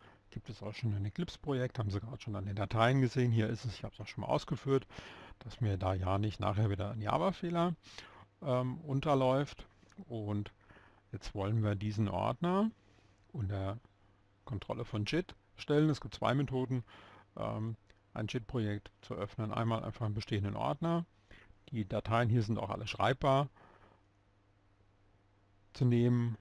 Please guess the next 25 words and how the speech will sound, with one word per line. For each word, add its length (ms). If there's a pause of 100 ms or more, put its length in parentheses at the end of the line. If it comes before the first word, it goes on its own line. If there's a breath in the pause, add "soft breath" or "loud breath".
(160)
und 440 (160)
einfach 400
alles 220
lokal 460 (400 loud breath)
zu 120
machen 320
oder 420
eben 240
zu 100
sagen, 280
ich 140
weiß, 320
es 80
gibt 160
einen 80
JIT-Server, 640 (320 loud breath)
ich 100
habe 140
da 260 (160)
mindestens 540
lesenden 340
Zugriff, 520 (520 loud breath)
hol 140
mir 180
doch 320